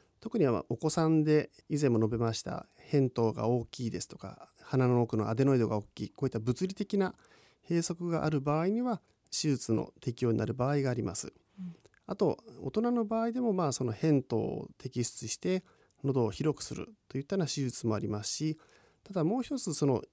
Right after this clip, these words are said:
Speaker 1: えー、いびき無呼吸の手術の中で忘れがちになるのが鼻の手術。
Speaker 2: うん。
Speaker 1: えー、まさに鼻の呼吸ができない場合には、鼻呼吸ができるように、えー、手術を必要とする場合もあります。
Speaker 2: うん。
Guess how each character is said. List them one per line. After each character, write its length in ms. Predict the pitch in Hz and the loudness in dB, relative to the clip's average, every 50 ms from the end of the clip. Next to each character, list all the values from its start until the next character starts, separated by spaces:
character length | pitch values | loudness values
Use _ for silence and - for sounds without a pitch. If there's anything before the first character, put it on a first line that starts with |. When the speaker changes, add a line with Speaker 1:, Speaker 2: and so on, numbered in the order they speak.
| _ | _
Speaker 1:
え 60 | - - | -8 -6
ー、 160 | 98 - - | -6 -4 -4
い 40 | 127 | -4
び 120 | 147 156 | -4 -4
き 120 | - 127 | 0 2
無 140 | 120 120 120 | 4 4 2
呼 120 | - 160 151 | 2 -2 -6
吸 260 | 143 - 143 131 120 | -6 -2 0 0 2
の 100 | 113 107 | 2 0
手 160 | - - 143 | -2 -2 -2
術 420 | 131 123 - - - - 131 123 _ - - - - - - | -2 -2 -2 -4 -6 -6 -6 -10 _ -18 -18 -16 -16 -10 -4
の 120 | 139 127 | -2 0
中 260 | 127 139 135 - 123 | 0 0 -2 -2 0
で 220 | 120 135 139 139 - _ _ _ _ _ _ _ - | 2 2 0 0 -2 _ _ _ _ _ _ _ -8
忘 220 | 135 131 - 156 151 | -6 -4 -4 -2 0
れ 100 | 156 147 | 0 0
が 80 | 151 | 0
ち 160 | 147 - 156 | -2 0 0
に 60 | 147 151 | 0 0
な 80 | 156 | 2
る 60 | 170 | 2
の 100 | 180 196 | 0 0
が 100 | 190 156 | 0 -2
鼻 240 | 107 - - 131 143 | -4 0 2 4 4
の 140 | 139 135 131 | 6 4 2
手 160 | 123 - 127 | 0 -2 -4
術。 280 | 107 92 - - 76 - _ - | -4 -6 -6 -10 -12 -12 _ -14
Speaker 2:
う 20 | 175 | -14
ん。 120 | 165 147 - | -14 -12 -8
Speaker 1:
え 240 | - 110 98 101 113 | -8 -6 -6 -4 -4
ー、 40 | 123 | -4
ま 80 | 135 | -4
さ 100 | - 147 | 0 0
に 80 | 123 110 | 0 0
鼻 300 | 104 - - 139 143 143 | 0 0 2 2 4 6
の 180 | 147 143 135 - _ - | 4 4 2 -2 _ -8
呼 120 | - 147 | -8 -6
吸 160 | - - 147 | -2 0 0
が 100 | 139 131 | 2 2
で 120 | 110 131 131 | 0 0 0
き 120 | - 196 | 0 0
な 80 | 190 165 | 2 2
い 80 | 147 | 0
場 240 | 127 139 160 180 214 | 0 -2 -4 -4 -2
合 60 | 226 | -2
に 140 | 240 240 254 | -4 -4 -4
は、 140 | 254 240 - _ _ _ - - _ _ | -4 -6 -8 _ _ _ -20 -20 _ _
鼻 200 | - - 139 135 | -4 -2 -2 -2
呼 100 | 127 - | -2 -4
吸 140 | 131 - 131 | -6 -4 0
が 100 | 117 117 | 0 0
で 140 | - 117 113 | 0 0 0
き 100 | - 123 | 0 0
る 60 | 113 | 2
よ 140 | 110 110 - | 2 2 0
う 40 | 110 | 0
に、 300 | 135 165 175 180 160 - _ _ - | 0 0 -2 -4 -8 -14 _ _ -8
え 60 | - | -6
ー、 20 | 101 | -4
手 220 | 101 - - 123 | -4 -4 -2 -2
術 180 | 117 110 - - | -2 -2 -2 -6
を 80 | 95 - | -6 -6
必 220 | - - - 120 | -4 -4 -2 -2
要 100 | 110 101 | -2 -4
と 80 | - 107 | -4 -6
す 100 | - 123 | -6 -6
る 100 | 120 - | -6 -6
場 260 | - 123 120 123 143 | -4 -2 -2 0 0
合 40 | 175 | 0
も 220 | 190 202 196 - - _ - | 0 0 -2 -2 -4 _ -12
あ 80 | - - | -10 -8
り 80 | 113 | -8
ま 140 | 104 90 - | -8 -8 -6
す。 180 | - - - _ _ _ _ _ - | -6 -8 -8 _ _ _ _ _ -14
Speaker 2:
う 60 | 175 | -12
ん。 160 | 170 160 156 | -12 -12 -14